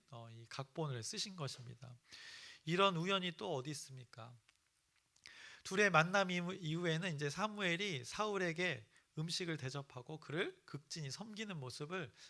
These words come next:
이십이 절 이후에 말씀에서 우리가 확인할 수 있습니다. 그래서 오늘 본문을 보자면 그 아버지의 요청에 따라 사울이 길을 떠납니다.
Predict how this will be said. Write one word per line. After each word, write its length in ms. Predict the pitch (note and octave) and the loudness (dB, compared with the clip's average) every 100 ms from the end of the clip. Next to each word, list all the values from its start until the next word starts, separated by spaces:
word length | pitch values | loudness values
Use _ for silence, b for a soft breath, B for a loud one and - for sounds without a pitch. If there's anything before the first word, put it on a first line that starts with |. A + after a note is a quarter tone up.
| B | B
이십이 440 | - D3+ - D#3+ C#3+ | -6 -4 -4 -4 -2
절 200 | D3+ C3 | -2 -2
이후에 460 | C3+ C#3 D3+ E3+ A#2 | -4 -4 -4 -4 -2
말씀에서 580 | A#2+ C3+ - C#3 B2 | -2 -2 -4 -4 -2
우리가 220 | B2+ A#2 A#2+ | -4 -4 -2
확인할 380 | D3+ G3+ F3+ | -2 0 0
수 160 | D3+ C#3 | 0 -2
있습니다. 520 | A#2+ - A2+ A2+ A#2+ B2 B B B B B B B B | -4 -6 -8 -8 -10 -12 B B B B B B B B
그래서 200 | B F3+ | B 4
오늘 200 | F#3+ F#3 | 6 6
본문을 440 | F3+ F3 F#3 G3+ F#3+ | 4 2 0 2 4
보자면 640 | D#3 E3+ E3+ G3+ D#3 B2+ | 4 4 6 6 4 2
그 140 | - | 2
아버지의 520 | D3 C#3+ F3 F3 F3 D3 | 6 6 6 2 2 0
요청에 360 | D3 - E3 | -2 -4 -4
따라 340 | D#3 D3 E3+ G3+ | -2 -2 -2 -4
사울이 640 | - F3+ F3+ D#3 F#3 B3 - | -2 0 0 0 -2 -4 -10
길을 240 | - C3+ C3 | -8 -6 -2
떠납니다. 680 | F#3 F#3+ F3 C3 A#2 A2+ | -2 0 -2 -4 -6 -8